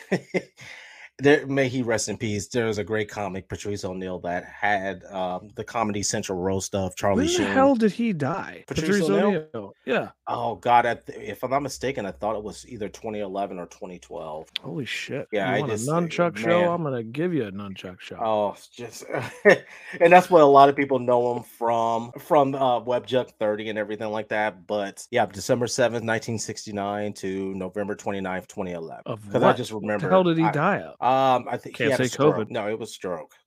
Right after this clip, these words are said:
Speaker 2: Jesus.
Speaker 1: Oh, yeah.
Speaker 2: Ugh,
Speaker 1: It's
Speaker 2: oh,
Speaker 1: just,
Speaker 2: boy.
Speaker 1: I, uh,
Speaker 2: <laughs> Sorry, I keep going on. <laughs>
Speaker 1: Oh,
Speaker 2: You're
Speaker 1: no, you're
Speaker 2: trying to finish
Speaker 1: fine.
Speaker 2: your thought.
Speaker 1: But, oh, yeah. <laughs> I know you're trying to get through this, and, and I keep distracting. But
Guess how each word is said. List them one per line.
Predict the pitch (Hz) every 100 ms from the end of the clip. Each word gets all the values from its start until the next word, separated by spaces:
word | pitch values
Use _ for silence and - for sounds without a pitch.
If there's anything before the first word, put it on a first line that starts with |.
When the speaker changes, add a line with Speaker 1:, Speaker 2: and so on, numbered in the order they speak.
| _ _ -
Speaker 2:
Jesus. | - - 202 147 147 - - - - _ _ _ _ _ -
Speaker 1:
Oh, | 127
yeah. | 156 170 -
Speaker 2:
Ugh, | 160 156
Speaker 1:
It's | 139 127 131
Speaker 2:
oh, | 143
Speaker 1:
just, | 151
Speaker 2:
boy. | 147 147 143 147 123 - -
Speaker 1:
I, |
uh, | 95
Speaker 2:
<laughs> |
Sorry, | - 147 113 107
I |
keep | - 165 147
going | - 160 151 160
on. | 175 170
<laughs> | -
Speaker 1:
Oh, | 185 -
Speaker 2:
You're | 226
Speaker 1:
no, | 214 208
you're | 226 233
Speaker 2:
trying | 165 170 139
to |
finish | 226
Speaker 1:
fine. | -
Speaker 2:
your | 202
thought. | - - - 175 _ - _
Speaker 1:
But, | 202 196 -
oh, | 208 190
yeah. | 180 180 151 160 -
<laughs> | 240 208 - -
I | -
know | 214 175
you're | 185
trying | 180 -
to | 170
get | 165
through | 165
this, | 151 151
and, | 160 156
and | 156 156 151
I | 170 170
keep | 165 156
distracting. | 120 - 139 131 120 113
But | 120 123